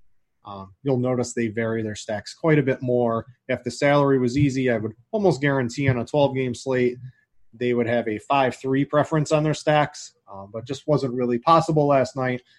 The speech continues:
and it sort of bears out. And what I would consider one of the better D F S players out there, um, you know, at least their top two lineups, their lineup construction on this one. Uh, a couple other guys I always like to look at, um, Brandon Adams. I don't think he had a hundred lineups in this one,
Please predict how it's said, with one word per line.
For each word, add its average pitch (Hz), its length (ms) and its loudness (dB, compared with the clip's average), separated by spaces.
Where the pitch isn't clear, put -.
and 123 120 -4
it 120 80 -8
sort 131 200 -2
of 110 100 -4
bears 117 320 0
out. 113 320 0
And 110 180 -12
what 127 100 -4
I 160 100 4
would 143 160 -2
consider 135 400 -4
one 196 120 2
of 185 40 4
the 151 60 2
better 139 220 2
D 131 180 0
F 120 120 -2
S 117 120 -6
players 110 340 -6
out 104 220 -8
there, 101 300 -6
um, 92 280 -14
you 123 60 -4
know, 107 80 -6
at 110 60 -10
least 123 180 -6
their 113 120 -4
top 110 280 -6
two 110 160 -10
lineups, 98 440 -14
their 92 120 -14
lineup 87 400 -20
construction - 600 -20
on 98 100 -20
this - 200 -20
one. - 240 -20
Uh, 113 260 -8
a 139 100 -4
couple 170 300 2
other 175 200 6
guys 160 340 6
I 160 40 8
always 151 220 4
like 151 260 4
to 147 60 2
look 143 240 2
at, 139 340 4
um, 104 480 -8
Brandon 151 440 4
Adams. 113 500 -6
I 127 80 -2
don't 147 160 0
think 165 140 0
he 151 60 0
had 135 100 2
a 117 60 -4
hundred 147 320 -2
lineups 151 360 -2
in 160 60 0
this 160 180 0
one, 170 240 -2